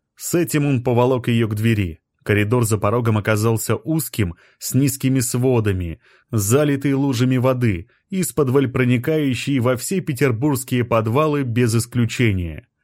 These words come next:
Навстречу пахнуло рекой, гнилью и нечистотами. Невдалеке на полу медленно растворялись в воде кровавые кляксы, цепочкой тянувшиеся в темноту.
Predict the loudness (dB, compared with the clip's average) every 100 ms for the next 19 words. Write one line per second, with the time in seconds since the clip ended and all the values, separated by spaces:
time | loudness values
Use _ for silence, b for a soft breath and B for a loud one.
0 | -4 0 0 0 0 0 0 -2 -2 -2
1 | 0 0 2 0 -2 -2 -2 -2 0 2
2 | 2 2 0 -2 -2 -2 0 0 -4 -2
3 | -2 0 -2 -4 -10 _ _ _ 0 0
4 | 2 2 2 0 0 0 0 0 0 -2
5 | -6 b b b 2 4 2 2 0 2
6 | 0 0 0 2 2 0 -2 -2 0 2
7 | 2 -2 -2 0 2 0 0 0 0 -2
8 | -2 -6 -8 -8 -10 _ -6 -2 0 0
9 | -2 0 -2 0 0 0 -2 -2 -2 0
10 | -2 -2 0 2 2 0 -4 -4